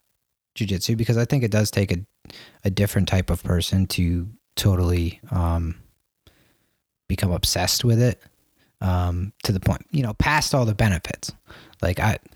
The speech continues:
I'm not getting the health benefits more because I train six days a week. It might actually be on the opposite side where I'm beating myself up a little bit more, but that's, doesn't matter, you know?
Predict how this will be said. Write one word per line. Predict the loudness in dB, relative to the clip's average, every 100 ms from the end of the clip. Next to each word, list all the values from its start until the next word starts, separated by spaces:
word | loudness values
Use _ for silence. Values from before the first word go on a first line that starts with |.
| -20 -20 -12 -2
I'm | 0
not | 2 2
getting | 2 0 -2 -8 _ _ _ _ _ _ _ _
the | -2 2
health | 2 2
benefits | 2 2 2 0 0 -2 -4 _ _ _ _ _ _ _ _ _ _ _ _
more | -4 0 2 2 2 0
because | -2 0 2
I | 4
train | 4 4
six | 4 0
days | 2 0 2
a |
week. | 2 2
It | 2
might | 2
actually | 2 0 0
be | 0
on | 0
the | -2 0
opposite | 0 0 -4 -4
side | -2 -2 -2 -4
where | -2 0 0 -2 -8 -20 -20 -20 _ _ _ _ _ -4
I'm | -2 0 0
beating | 2 2 2
myself | 2 2 0 0
up | 0
a | 0
little | 0
bit | -2 -2
more, | 0 0
but | 0 -2
that's, | -2 -4 -6 _ -2
doesn't | -2 0
matter, | 0 0 0 -4 _ -4
you | -2 0
know? | 0